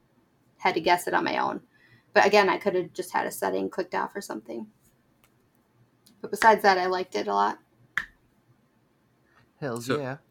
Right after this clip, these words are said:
Speaker 3: are you, you haven't finished it yet, right?
Speaker 1: No, I just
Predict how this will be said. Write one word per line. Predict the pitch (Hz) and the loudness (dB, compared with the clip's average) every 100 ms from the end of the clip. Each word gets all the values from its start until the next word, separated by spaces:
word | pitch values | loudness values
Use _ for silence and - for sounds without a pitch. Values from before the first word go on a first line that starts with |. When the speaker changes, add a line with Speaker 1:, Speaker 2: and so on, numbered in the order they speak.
| _ _ _ _ | _ _ _ _
Speaker 3:
are | 120 | 8
you, | 123 123 110 101 98 - _ _ - | 8 8 6 2 -4 -10 _ _ 4
you | 127 | 8
haven't | 123 92 | 8 6
finished | 117 117 - | -2 -2 -4
it | 101 | -6
yet, | 104 | -6
right? | 95 110 127 _ - - - - | -8 -12 -16 _ -20 -20 -18 0
Speaker 1:
No, | 233 240 | 8 12
I | 220 214 | 12 10
just | 226 226 240 - - | 10 8 8 -4 -10